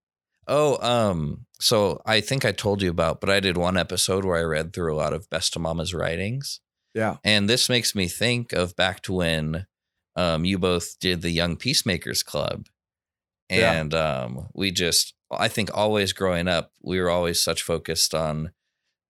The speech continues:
Speaker 1: peace and nonviolence and just the importance of that.
Speaker 2: Yeah.
Speaker 1: And, um, I just think that's always been one of my core values. And
Speaker 2: Yeah.
Speaker 1: especially coming from someone <laughs> who was occupied by the Nazis.
Speaker 2: Right.
Speaker 1: I can see why that was so important.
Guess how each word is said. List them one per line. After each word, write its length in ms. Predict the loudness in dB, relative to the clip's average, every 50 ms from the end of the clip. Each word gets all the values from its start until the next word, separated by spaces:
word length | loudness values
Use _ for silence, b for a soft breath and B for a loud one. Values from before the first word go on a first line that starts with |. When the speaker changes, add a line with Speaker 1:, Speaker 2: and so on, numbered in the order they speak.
| _ -8
Speaker 1:
peace 500 | -2 2 2 4 4 4 4 4 4 4
and 340 | 4 2 2 0 0 0 0
nonviolence 1000 | 0 0 0 0 -2 0 0 0 2 2 0 0 -2 -2 -4 -4 -2 -2 -2 0
and 440 | -2 -2 -2 -4 -6 -6 -10 -12 -16 _ _ _ _ _ _ -4
just 180 | -2 -2 0
the 100 | 0 0
importance 540 | -2 -2 -4 -4 -4 -4 -4 -4 -4 -4 -4
of 100 | -4 -2
that. 360 | -2 -2 -2 -2 -4 -6 -8 _ _ -14 -8
Speaker 2:
Yeah. 240 | -6 -4 -4 -4 -4
Speaker 1:
And, 300 | -2 -2 -2 -2 -2 -4
um, 500 | -4 -4 -4 -4 -6 -6 -8 -8 -10 -12 _ _ _ _ _ _ _ _ _ _ _ _ -2
I 100 | 0 0
just 420 | 2 2 2 4 2 2 0 _ -4
think 160 | -2 0 0
that's 180 | 0 0 0
always 280 | 0 0 2 2 0 0
been 160 | -2 -2 -2 -2
one 140 | -2 -2
of 60 | -2 -2
my 120 | -2 -4
core 300 | -4 -4 -2 -2 -2 0
values. 600 | -2 -2 0 0 0 0 -2 -2 -4 -4 -6 -6 -6
And 240 | -6 -6 -6 -8 -10 _ _ _ -6
Speaker 2:
Yeah. 60 | -2 0
Speaker 1:
especially 220 | 2 2 2 0 0
coming 280 | 0 0 2 2 2 2
from 200 | 0 -2 -2 -2
someone 560 | -2 -2 -2 -2 0 0 0 -2 -4 -6 -8 -12 -16
<laughs> 120 | -14 -6
who 80 | -4 -4
was 100 | -4 -2
occupied 480 | -2 -2 -2 -4 -6 -8 -8 -6 -6 -4
by 100 | -6 -6
the 100 | -6 -4
Nazis. 600 | -4 -4 -4 -4 -4 -8 -10 -8 -8 -10 -10 -10 -8
Speaker 2:
Right. 320 | -6 -4 -2 -2 -2 -4 -6
Speaker 1:
I 500 | -10 _ _ _ _ _ _ _ _ _
can 120 | -10 -6 -4
see 200 | -4 -2 -2 -2
why 120 | -2 -2 -2
that 140 | -2 -2
was 120 | -2 -2 -4
so 140 | -2 -4 -4
important. 480 | -6 -6 -4 -4 -4 -2 -2 -4 -6